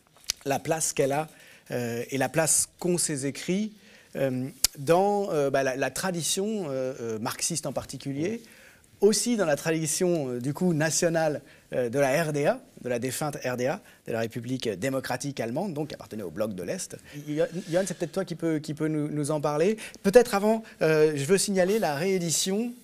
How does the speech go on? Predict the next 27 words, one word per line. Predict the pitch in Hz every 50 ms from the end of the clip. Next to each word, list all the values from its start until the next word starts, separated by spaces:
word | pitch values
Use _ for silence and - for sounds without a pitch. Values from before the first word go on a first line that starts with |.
| - -
récente | - 180 180 - - 165 175 202 233 220 -
aux | - 165
éditions | 160 180 170 175 160 - 185
sociales, | 160 - 151 131 - - 131 120 139 175 214 220 - _ _ _ _ _
avec | - - 139 - - 120 -
une | 120 104 90
préface | - 110 92 - 104 90 82 - - _ _ _ - _ _ -
d'Éric | - 82 67 76 80 -
Vuillard, | - 135 196 220 226 226 - - _ - - - - - - - - - - -
euh, | 143 135 127 127 123 127 - - - _ -
un | 202 208 226
livre | 240 233 190
de | 165 156 151 147
Friedrich | 143 - 180 165 170 160 - - -
Engels, | 170 170 165 147 139 131 139 185 190 - - - - - _ - - - - - - _
très | - - 208 220 220 196
important, | 190 175 151 175 - - - 190 185 190 208 208 208 -
euh, | - 135 131
dans | 127 165 165 165 160
l'histoire | 151 143 170 208 202 - - 220 233 202
de | 170 151
l'histoire | 147 143 - - 156 175 143
de | 127
la | 120 127
guerre | 123 131
des | 117 113
paysans. | - 139 135 120 120 110 139 190 220